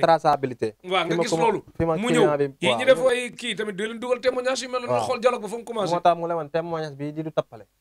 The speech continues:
Speaker 1: du ay naxaate.
Speaker 2: Du ay naxaate.
Speaker 1: Parce que nit ki du la envoyé xaalis ba pare,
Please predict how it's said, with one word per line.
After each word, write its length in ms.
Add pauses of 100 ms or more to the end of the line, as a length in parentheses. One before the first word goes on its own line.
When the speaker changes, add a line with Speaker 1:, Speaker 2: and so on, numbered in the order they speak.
(260)
Speaker 1:
du 140
ay 120
naxaate. 460
Speaker 2:
Du 120
ay 100
naxaate. 260
Speaker 1:
Parce 140
que 60
nit 100
ki 60
du 80
la 160
envoyé 220
xaalis 160
ba 100
pare, 240